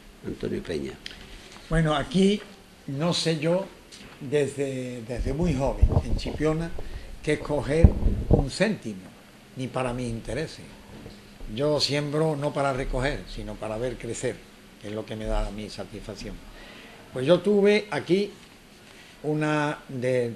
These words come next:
Speaker 2: de Sanlúcar. A ver, dame los, los estos.
Speaker 1: Los programas de Sanlúcar.
Speaker 2: Los programas de Sanlúcar.
Speaker 1: Sí. Bueno,
Speaker 2: No, no,
Speaker 1: Sanlú-,
Speaker 2: esto.
Speaker 1: en Sanlúcar tenía una labor.
Speaker 2: Como yo digo, aquí se me niega hasta, eh, el, el aire.
Speaker 1: Hasta el
Speaker 2: Esto,
Speaker 1: pan, ¿no?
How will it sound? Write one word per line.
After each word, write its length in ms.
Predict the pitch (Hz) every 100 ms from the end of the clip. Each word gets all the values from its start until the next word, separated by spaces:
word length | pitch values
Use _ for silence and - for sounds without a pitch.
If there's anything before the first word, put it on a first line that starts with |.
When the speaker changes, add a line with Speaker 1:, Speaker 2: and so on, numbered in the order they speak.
| -
Speaker 2:
de 160 | 110 101
Sanlúcar. 640 | - 120 151 160 127 127 - - - - - - -
A 60 | 127
ver, 180 | 143 143 117
dame 280 | 131 135 135
los, 460 | 135 131 131 131
los 220 | 127 113
estos. 220 | 107 - 120
Speaker 1:
Los 100 | 117
programas 460 | 131 143 151 170
de 40 | 160
Sanlúcar. 160 | 160
Speaker 2:
Los 80 | 151
programas 360 | 117 117 117 113
de 60 |
Sanlúcar. 360 | 107 107 92 92
Speaker 1:
Sí. 180 | 87 78 - - - - - - - - - - - - -
Bueno, 180 | 143 117
Speaker 2:
No, 80 |
no, 80 | 127
Speaker 1:
Sanlú-, 100 | 139
Speaker 2:
esto. 160 | 117 - -
Speaker 1:
en 100 | 113
Sanlúcar 560 | - 113 120 139 147 147
tenía 220 | 127 117
una 200 | 113 113
labor. 360 | 113 110 139 - - -
Speaker 2:
Como 260 | - 131 135
yo 200 | 156 185
digo, 440 | 175 180 147 156 151
aquí 280 | 131 190
se 160 | 190 180
me 140 | 175
niega 600 | 165 170 185 180 202 202 -
hasta, 400 | 147 - 139 -
eh, 360 | 135 123 131
el, 100 | 127
el 160 | 127 123
aire. 400 | 147 139 104 85 - - - -
Speaker 1:
Hasta 140 | - 117
el 60 |
Speaker 2:
Esto, 160 | 185 123
Speaker 1:
pan, 240 | - -
¿no? 80 | 120